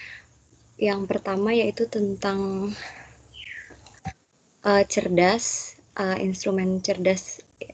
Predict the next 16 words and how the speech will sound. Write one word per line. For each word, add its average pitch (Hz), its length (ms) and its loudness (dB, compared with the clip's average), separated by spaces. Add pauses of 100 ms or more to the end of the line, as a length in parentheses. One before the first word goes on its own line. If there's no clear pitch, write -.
(100)
observasi 190 720 -2
yang 185 160 -4 (320)
tentang 190 480 -2 (240)
artikel 202 320 0
pertama. 180 640 -4 (320)
Yang 202 240 4
pertama, 208 400 0
eh, 220 80 4
bisa 226 240 4
lanjut 226 320 6
ke 233 80 4
slide 220 320 -2
selanjutnya, 208 560 0 (560)
Pak 196 200 -4
Yoga. 196 400 -2 (4000)
Nah, 208 220 8